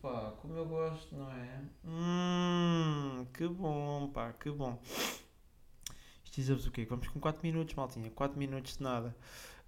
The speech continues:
Ahm, dizer-vos o quê, pá, já vou aqui um parênteses, mas parênteses importante, porque é sempre importante falar disto, que é leitura, não é? Leitura que qualquer pessoa, aliás, digo, pá, malta,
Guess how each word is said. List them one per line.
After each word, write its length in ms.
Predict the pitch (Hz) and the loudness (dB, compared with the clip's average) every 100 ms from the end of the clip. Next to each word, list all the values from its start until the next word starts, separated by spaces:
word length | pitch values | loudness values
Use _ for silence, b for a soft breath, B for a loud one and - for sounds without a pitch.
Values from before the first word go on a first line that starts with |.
| - | 2
Ahm, 1500 | 117 110 113 113 113 113 113 113 110 110 104 104 104 107 - | 6 8 10 8 6 4 0 0 -2 -2 -4 -6 -6 -8 -2
dizer-vos 420 | 139 160 185 160 | 4 6 6 6
o 60 | 156 | 2
quê, 160 | 156 131 | 2 0
pá, 160 | - | 0
já 180 | 98 117 | 2 2
vou 800 | 120 143 156 160 160 165 165 165 - - B B - | 4 6 8 8 8 8 6 2 -4 -12 B B -10
aqui 300 | 180 180 170 | -2 -2 0
um 140 | 175 | 2
parênteses, 440 | 165 175 170 180 - | 6 6 4 2 0
mas 140 | 185 | 2
parênteses 400 | - 170 170 165 | 4 6 4 4
importante, 440 | 165 156 - 143 147 | 4 8 8 6 6
porque 260 | - 147 156 | 6 8 6
é 40 | |
sempre 320 | 139 185 175 | 6 4 4
importante 340 | 160 - 143 139 | 2 4 2 2
falar 220 | - 120 | 0 0
disto, 260 | - - - - | -2 -12 -16 0
que 220 | 139 143 | 4 4
é 100 | 139 | 4
leitura, 400 | 131 120 107 104 - | 2 2 -2 -4 -6
não 140 | 110 | -2
é? 100 | 113 - | -2 0
Leitura 340 | 131 131 160 | 0 4 4
que 300 | 156 - 170 | 4 2 0
qualquer 340 | 170 160 156 165 | 4 4 6 4
pessoa, 480 | 165 165 165 170 170 B B B 147 | 4 4 6 6 2 B B B 2
aliás, 520 | 139 127 107 - - - | 6 6 6 -2 -10 0
digo, 520 | - 165 165 - - - - - | 8 10 10 6 -8 -14 0 10
pá, 360 | 135 101 - - - - - - - | 10 10 4 -10 -20 -20 -20 -10 8
malta, 480 | 143 120 - - | 10 10 6 -10